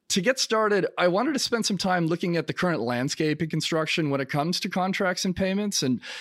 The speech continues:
admittedly, like I just said, this is uncomfortable sometimes, but I think it's important to really talk about in an open way so we can just improve that overall experience. So can you give me an overview of the state of the world when it comes to contracts and payments on a typical construction project?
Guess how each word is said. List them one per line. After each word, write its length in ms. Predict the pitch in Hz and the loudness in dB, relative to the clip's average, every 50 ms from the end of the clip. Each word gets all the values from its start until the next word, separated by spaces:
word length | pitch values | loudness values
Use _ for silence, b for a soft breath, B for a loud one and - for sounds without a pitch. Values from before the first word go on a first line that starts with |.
| B B B | B B B
admittedly, 460 | 175 160 175 202 208 208 202 202 185 | 0 2 4 4 4 4 4 6 6
like 180 | 175 170 170 170 | 6 6 6 6
I 80 | 175 | 4
just 220 | 170 156 165 156 - | 4 4 2 2 2
said, 380 | 185 185 165 151 139 135 143 | 4 4 4 2 0 -4 -2
this 180 | 156 190 185 - | -2 0 2 2
is 120 | 190 165 | 2 2
uncomfortable 640 | 196 214 208 - - 214 202 190 - 165 135 127 120 117 | 4 2 2 0 0 0 0 0 0 -2 -2 -2 -2 -2
sometimes, 680 | - 127 113 107 107 127 120 117 110 113 113 113 - | 0 -2 -2 -2 -2 0 0 2 0 0 0 -2 -4
but 220 | 147 131 147 139 139 | -4 0 0 2 2
I 80 | 139 | 2
think 260 | 139 - 180 185 - | 0 0 -2 -2 0
it's 140 | 185 160 - | -2 -2 -2
important 420 | 156 127 - - 156 156 117 143 139 | -4 -2 0 0 0 0 0 0 -2
to 60 | 131 | -2
really 360 | 120 131 143 147 147 139 123 | 0 0 2 2 2 2 0
talk 440 | 117 - - - - 147 147 - - | -2 -4 -6 -4 -2 -2 -2 -2 -2
about 420 | 190 175 202 190 196 202 202 - | -4 0 2 2 2 2 0 0
in 100 | 139 139 | 0 0
an 160 | 131 123 123 - - | 0 0 0 0 0
open 360 | 135 143 135 - 143 127 117 | 0 0 0 -2 -2 -2 0
way 280 | 120 127 131 147 170 | 0 0 0 0 0
so 180 | 180 - - 156 | -2 -2 0 0
we 140 | 147 139 139 | 0 -2 -2
can 320 | - 143 123 120 107 90 B B B B | 0 0 0 0 0 -2 B B B B
just 260 | B - - - - | B -4 -4 -2 0
improve 480 | 170 156 127 - - - 170 175 185 170 | 0 0 0 -2 -2 0 0 2 2 2
that 180 | 160 156 143 135 | 2 0 2 2
overall 460 | 135 143 139 151 139 127 120 113 101 | 2 0 2 0 0 2 2 0 0
experience. 720 | - - - - 113 107 107 104 104 - - - - - - | -2 -4 -4 -2 -2 -2 -2 -2 -4 -4 -4 -4 -4 -4 -2
So 240 | - - 151 - - B B B B B | 0 0 0 0 -2 B B B B B
can 160 | - - 208 220 | -2 0 2 4
you 200 | 269 359 349 302 | 4 4 2 2
give 200 | - 302 311 311 | 0 -2 -2 0
me 160 | 311 294 302 277 | 0 0 0 2
an 60 | 214 | 2
overview 640 | 160 156 170 180 185 202 180 160 170 180 180 175 160 | 2 2 2 2 2 0 -2 -2 0 0 2 2 2
of 140 | 156 147 139 | 0 -2 -2
the 120 | 139 139 | -2 0
state 420 | 131 - - - - 139 135 147 165 | 2 2 0 2 2 2 2 2 2
of 80 | 170 | 2
the 100 | 156 147 | 2 0
world 500 | 117 107 110 113 117 123 135 160 160 143 | 0 0 0 0 0 0 0 0 -2 -2
when 120 | 131 135 131 | -2 -2 -2
it 100 | 127 - | -2 -2
comes 300 | - 143 131 135 - - | -2 -2 0 0 -2 -2
to 80 | 131 | -4
contracts 720 | - - 127 113 117 127 - - 139 127 135 135 - - 143 | -4 -2 -2 -2 -2 -2 0 0 0 0 0 -2 -2 -2 -2
and 120 | 123 113 | -2 -2
payments 460 | - 131 120 123 131 135 139 135 - | -2 -2 0 0 0 0 -2 -2 -2
on 100 | 143 120 | -2 -2
a 60 | 110 | -4
typical 400 | 107 - 143 131 - 127 - 135 | -2 -4 -4 -6 -6 -6 -6 -6
construction 540 | 123 - 131 120 - - 131 131 - - 143 | -4 -4 -4 -4 -2 -2 -2 -4 -2 -4 -4
project? 520 | 147 - 160 156 156 160 175 170 - - | -2 -2 -2 -2 -2 -2 -2 -4 -4 -8